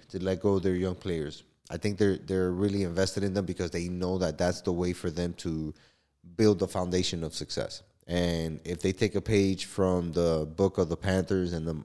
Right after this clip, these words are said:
and the Heat, they know that in order to, to build that success, especially in baseball, you need young, reliable talent. And you need it for the cheap. And that's what you got with Jazz. That's what you got with a guy like Jesus Sanchez. Um,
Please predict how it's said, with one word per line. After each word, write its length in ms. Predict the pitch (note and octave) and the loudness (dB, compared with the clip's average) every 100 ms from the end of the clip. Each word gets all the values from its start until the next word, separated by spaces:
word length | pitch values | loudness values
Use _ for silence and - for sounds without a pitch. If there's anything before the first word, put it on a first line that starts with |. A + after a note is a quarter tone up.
| _ | _
and 160 | E2+ D#2 | -8 -6
the 60 | |
Heat, 360 | D#2+ A#2 G2 - - _ _ - | -2 -2 -2 -8 -20 _ _ -4
they 140 | G2 | -2
know 240 | F#2+ G#2 G#2 | 2 4 6
that 260 | F#2+ F#2 | 4 4
in 140 | F#2 F#2+ | 2 2
order 180 | F#2+ | 2
to, 540 | F#2 - F#2+ E2+ D#2+ - _ _ | 2 2 0 0 -4 -12 _ _
to 100 | - | -16
build 400 | D#2+ G2 A2+ G#2 | -8 2 2 2
that 260 | F#2+ D#2+ - | 0 -2 -4
success, 380 | E2 - D2+ - | -12 -6 -8 -6
especially 720 | - - - A2 G#2+ G2+ F#2 | -8 -6 -2 -2 -2 -4 -4
in 120 | E2+ | -2
baseball, 380 | F2 F2+ - G2 | -2 -2 0 -2
you 180 | D2+ D#2 | -2 -4
need 280 | E2+ F2+ | -2 -2
young, 440 | E2+ F2+ F2 E2 E2 - | -2 -2 -2 -4 -10 -10
reliable 440 | D#2+ D#2 D2+ C#2+ | -4 -2 -2 -4
talent. 380 | - C#2 A1 - - - _ - | -8 -8 -8 -12 -18 -20 _ -10
And 480 | E2 D#2+ D#2+ C#2+ - _ | -6 -4 -4 -6 -14 _
you 100 | F#2+ | -8
need 180 | G2+ G2 | -2 0
it 60 | |
for 140 | F#2+ F#2 | 2 2
the 100 | F2+ | 2
cheap. 280 | - A2 - - - | 0 -4 -4 -14 -8
And 100 | D#2+ | -2
that's 140 | G2 | 0
what 80 | F2+ | 0
you 80 | F2 | 0
got 160 | F2 | 0
with 120 | E2+ | 0
Jazz. 400 | D#2 F2 D#2+ D#2 - - _ | -2 -2 -2 -6 -14 -20 _
That's 160 | F2 - | -10 -4
what 100 | F2+ | -2
you 60 | E2+ | 0
got 200 | F2 E2+ | 0 0
with 120 | E2+ | -2
a 20 | |
guy 160 | E2 E2 | -2 -2
like 180 | E2 | -4
Jesus 460 | - D#2+ D#2 D2+ - _ C#2+ | -4 -6 -6 -10 -12 _ -20
Sanchez. 520 | - E2 D#2 B1+ - - - - | -10 -10 -8 -10 -14 -16 -20 -10
Um, 520 | E2 E2+ E2 D#2 D2 | -2 0 -2 -6 -14